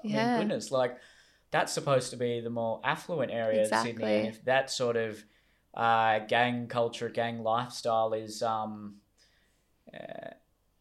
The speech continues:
Speaker 1: prevalent
Speaker 2: Mm.
Speaker 1: there, then what
Speaker 2: Yeah.
Speaker 1: hope <laughs> do, do, does anyone have?
Speaker 2: Exactly.
Speaker 1: So
Speaker 2: Yeah.
Speaker 1: then the question is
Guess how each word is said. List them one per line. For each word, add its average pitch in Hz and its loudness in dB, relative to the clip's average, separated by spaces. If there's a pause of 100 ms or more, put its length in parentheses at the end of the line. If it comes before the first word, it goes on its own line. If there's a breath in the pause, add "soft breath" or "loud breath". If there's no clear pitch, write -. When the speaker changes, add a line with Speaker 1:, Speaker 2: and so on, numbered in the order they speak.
(140)
Speaker 1:
prevalent 113 2
Speaker 2:
Mm. - -12
Speaker 1:
there, 127 4
then 214 2
what 143 4
Speaker 2:
Yeah. 127 -2
Speaker 1:
hope 131 2
<laughs> 170 2
do, 196 8
do, 160 6
does 151 0
anyone 190 4
have? 117 0
Speaker 2:
Exactly. 208 -8 (120)
Speaker 1:
So 160 6 (1000)
Speaker 2:
Yeah. 120 -14
Speaker 1:
then 185 2
the 214 -2
question 139 4
is 120 -2